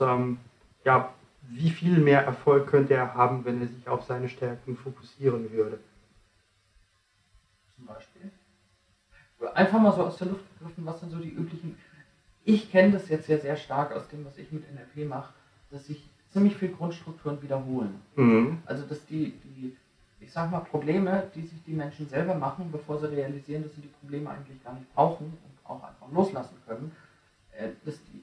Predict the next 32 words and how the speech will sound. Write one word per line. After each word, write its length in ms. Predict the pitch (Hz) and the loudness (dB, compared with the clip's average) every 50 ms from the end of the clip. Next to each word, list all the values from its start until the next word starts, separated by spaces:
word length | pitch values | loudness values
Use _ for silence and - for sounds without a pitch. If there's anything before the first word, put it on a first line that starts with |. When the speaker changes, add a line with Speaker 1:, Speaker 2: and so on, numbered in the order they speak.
| _ - | _ -20
Speaker 2:
die 180 | - - - - _ | -20 -20 -20 -20 _
Struktur 840 | _ _ _ _ 147 - _ _ _ _ 226 233 233 196 147 127 - - | _ _ _ _ -20 -20 _ _ _ _ 0 4 6 6 6 4 2 -4
dieser 240 | 143 139 - 135 131 | -12 -14 -12 -12 -10
selbstgemachten 640 | - 117 120 123 - - _ - - - - _ _ _ _ | -8 -8 -8 -10 -12 -18 _ -20 -20 -20 -20 _ _ _ _
Probleme 440 | - - _ - - - - - | -20 -20 _ -20 -18 -16 -14 -14
oft 140 | - 135 - - _ _ | -14 -14 -16 -18 _ _
sehr, 280 | 139 156 175 185 180 156 | -4 -2 0 0 0 0
sehr 300 | 147 151 151 147 - - | -2 -2 -4 -4 -4 -4
ähnlich 420 | 147 156 160 156 139 135 - - - _ _ | -4 -2 -2 -2 -4 -6 -10 -18 -20 _ _
ist. 220 | _ _ _ _ _ _ - | _ _ _ _ _ _ -6
Speaker 1:
Mhm. 300 | 147 135 117 113 127 131 - - _ _ _ _ - | -4 -2 -2 -2 -6 -8 -12 -18 _ _ _ _ -20
Speaker 2:
Äh, 60 | - - - - _ _ _ _ _ - | -20 -20 -20 -20 _ _ _ _ _ -20
und 120 | 135 131 - | -20 -4 -2
so 100 | 151 151 | -2 -2
die 80 | 151 | -2
Frage, 420 | 139 - - - 180 190 165 139 - - | -4 -8 -4 -2 0 0 0 -2 -6 -8
was, 140 | - - - _ _ _ _ _ _ _ _ _ _ | -12 -18 -18 _ _ _ _ _ _ _ _ _ _
äh, 60 | - - - - - - _ _ _ _ _ _ _ _ _ _ _ _ _ - | -20 -20 -20 -20 -20 -20 _ _ _ _ _ _ _ _ _ _ _ _ _ -16
ist 220 | - - - - | -16 -16 -10 -8
denn, 300 | 180 175 165 160 156 - - _ _ _ _ _ _ _ _ _ _ _ _ _ _ _ _ _ _ _ _ _ _ _ _ _ _ _ _ _ _ _ _ _ _ | -6 -4 -4 -4 -6 -8 -12 _ _ _ _ _ _ _ _ _ _ _ _ _ _ _ _ _ _ _ _ _ _ _ _ _ _ _ _ _ _ _ _ _ _
ich 80 | _ _ _ _ - | _ _ _ _ 2
sag 180 | - - - | 2 2 2
jetzt 140 | 175 - - | 0 -4 -4
mal 80 | 165 156 | -4 -4
fast 300 | - - 165 - - - | -4 -4 -6 -8 -8 -12
das 140 | 147 - | -14 0
Übliche, 440 | - 208 202 - 170 151 - - - - | 2 2 2 2 0 -6 -6 -6 -6 -2
was 320 | - 139 139 - - - 123 | 0 0 0 0 -4 -4 0
wäre 240 | 147 175 190 202 190 | 2 4 4 4 4
denn 160 | 196 185 175 | 2 0 -2
ein, 400 | - - 170 170 170 165 - - _ _ _ _ _ _ _ - | -4 -4 -6 -6 -6 -8 -12 -18 _ _ _ _ _ _ _ 0
ähm, 360 | 151 151 156 151 147 143 - | 2 2 2 2 0 -4 -10